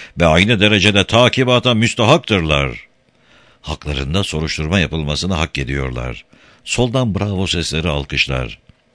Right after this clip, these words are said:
Böylece İnönü demokrasi döneminde ilk defa irtica hareketleriyle eşdeğer bir tavır içinde olmakla suçlanıyordu. Menderes'in konuşmasının baykuşlu konuşma diye anılmasına yol açan bölümü de şöyleydi.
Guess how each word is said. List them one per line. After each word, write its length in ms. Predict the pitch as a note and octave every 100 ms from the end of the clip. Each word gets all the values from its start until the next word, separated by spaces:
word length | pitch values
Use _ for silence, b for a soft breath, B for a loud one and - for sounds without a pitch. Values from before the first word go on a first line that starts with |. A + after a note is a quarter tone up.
| _ B B B B
Böylece 480 | - F#3 F#3 G2 F2
İnönü 400 | D2+ D#2+ D2 F2
demokrasi 500 | D#2+ F2+ F#2 F#2 A#2+
döneminde 500 | E2+ D#2 D#2+ D#2+ F2
ilk 240 | D2 D#3 -
defa 280 | B2+ B2+
irtica 540 | E2+ B2 G2+ A2 A2 A#2+
hareketleriyle 840 | F#2 F#2 F2+ - F2+ G2 E2 C#2+
eşdeğer 500 | C3+ - F#2+ B2 B2
bir 140 | A2 G2
tavır 280 | F#2+ G2
içinde 340 | F#2 D#2+ F#2 E2+
olmakla 500 | D#2+ D#2 E2+ - D#2+
suçlanıyordu. 920 | - D#2+ D#2 D2+ D#2 D2 C2+ C2+ C2+ _ _ _ B B B B B -
Menderes'in 640 | A2+ G3 F3 F2 D2+ E2+
konuşmasının 800 | D#2+ D#2+ D2+ C2+ D#2+ D#2+ G#2+ F#2
baykuşlu 500 | G2+ G#2 A2+ - D3
konuşma 440 | A2+ A2+ - C#3
diye 160 | G#2 E2
anılmasına 760 | D2+ D#2 D#2+ D#2+ D2+ D2 E2
yol 200 | E2+ A#2
açan 360 | B2 A2 B2+ G2
bölümü 320 | A#2 A2+ A2+
de 100 | A#2
şöyleydi. 680 | G#2+ E2+ D2 C#2+ C#2 B1+ B1